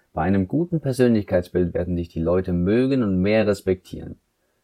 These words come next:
Du kannst die Wahrnehmung anderer Menschen erheblich verbessern, indem du ständig nach Wegen suchst, dein Selbstwertgefühl während des Arbeitstages zu steigern.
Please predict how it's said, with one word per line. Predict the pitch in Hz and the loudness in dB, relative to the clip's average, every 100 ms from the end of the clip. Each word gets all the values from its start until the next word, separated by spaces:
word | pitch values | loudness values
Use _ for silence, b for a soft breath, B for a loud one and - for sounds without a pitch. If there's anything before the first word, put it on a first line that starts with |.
| _ | _
Du | - | -4
kannst | 95 104 113 | 0 0 0
die | 101 | 2
Wahrnehmung | 107 120 156 139 113 92 - | 6 6 4 4 2 0 -2
anderer | 135 139 131 | -2 2 4
Menschen | 123 113 104 98 | 4 2 0 -2
erheblich | 95 104 151 151 135 123 | -2 2 0 2 0 0
verbessern, | 113 92 101 87 78 | 0 0 -2 -2 -6
indem | 82 87 87 | -4 -4 -4
du | 90 | -6
ständig | - 110 113 101 87 | 0 2 4 2 -2
nach | 85 85 | -6 0
Wegen | 101 123 143 | 2 2 2
suchst, | 123 117 - | 0 -2 -2
dein | 113 113 | -2 2
Selbstwertgefühl | 113 113 - 104 - 95 95 87 82 | 0 0 0 -2 -2 -4 -2 0 4
während | 107 147 156 | 4 4 0
des | 143 - | -6 -4
Arbeitstages | 107 110 104 - 98 98 - | -2 0 0 -2 -4 -4 -8
zu | 95 | -10
steigern. | - 85 78 - | -6 -4 -4 -8